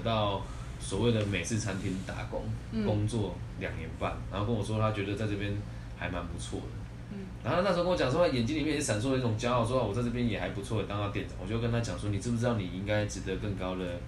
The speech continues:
Speaker 1: 薪水？他本来就很抗拒，他说：“你做直销的哦？” <laughs> 我说：“我不是啊。”因为我很常递名片给人家，我吃饭觉得他不错，递名片给他，很多人以为我是做直销的。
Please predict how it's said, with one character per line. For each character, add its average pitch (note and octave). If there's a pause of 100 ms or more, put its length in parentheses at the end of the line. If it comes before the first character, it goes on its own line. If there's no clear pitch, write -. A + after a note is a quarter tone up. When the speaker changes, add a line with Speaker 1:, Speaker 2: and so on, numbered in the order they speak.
(440)
Speaker 1:
薪 F2+
水？ - (240)
他 C#3
本 A#2
来 G2+
就 C3
很 G#2
抗 A2
拒， G2+
他 G2+
说 C3+
：“你 G#2
做 B2+
直 G2
销 G2+
的 G2
哦？” - (180)
<laughs> -
我 G#2
说 G#2
：“我 -
不 -
是 G#2
啊。” - (320)
因 F#3+
为 G#3
我 E3+
很 B2
常 A#2+
递 D3
名 B2
片 C#3
给 G2+
人 F#2+
家， B2
我 A#2+
吃 A#2
饭 D3+
觉 C3
得 C3
他 C3+
不 A2
错， A2+
递 A#2
名 G#2
片 G#2
给 -
他， F2
很 F#2
多 C3+
人 G#2+
以 -
为 E2+
我 E2+
是 G#2
做 G#2+
直 D#2+
销 D#2
的。 D#2+